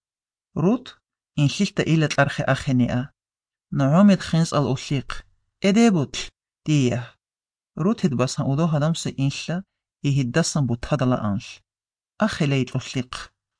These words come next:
Аб антлида сах беч натла дилхаш хед. Осейт. Ечла еқойда дуде ила тлархе ахеин қаладақ. Нуомидит.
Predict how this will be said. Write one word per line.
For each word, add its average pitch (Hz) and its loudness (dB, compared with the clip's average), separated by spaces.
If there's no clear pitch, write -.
Аб 175 0
антлида 160 2
сах 143 -2
беч 156 -2
натла 151 -2
дилхаш 143 0
хед. 127 -2
Осейт. 135 -2
Ечла 135 0
еқойда 143 0
дуде 139 -2
ила 135 0
тлархе 139 -2
ахеин 131 2
қаладақ. 127 -2
Нуомидит. 131 2